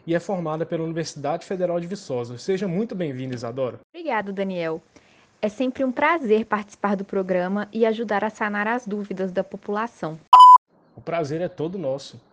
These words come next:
Speaker 1: Então vamos a algumas perguntas enviadas por nossos ouvintes. A primeira pergunta é da Raíssa Salles,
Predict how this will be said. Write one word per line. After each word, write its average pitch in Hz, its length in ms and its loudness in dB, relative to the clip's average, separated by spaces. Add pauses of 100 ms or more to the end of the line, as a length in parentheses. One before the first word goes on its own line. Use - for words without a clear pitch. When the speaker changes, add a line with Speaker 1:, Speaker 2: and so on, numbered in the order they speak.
(320)
Speaker 1:
Então 202 180 -6
vamos 196 320 -4
a 170 40 -2
algumas 156 280 -6
perguntas 131 500 -8
enviadas 123 440 -6
por 135 140 -12
nossos 127 280 -10
ouvintes. 113 640 -12 (340)
A 131 80 -4
primeira 202 320 -2
pergunta 143 720 -6 (120)
é 139 80 -8
da 139 100 -8
Raíssa 147 500 -6
Salles, 147 680 -8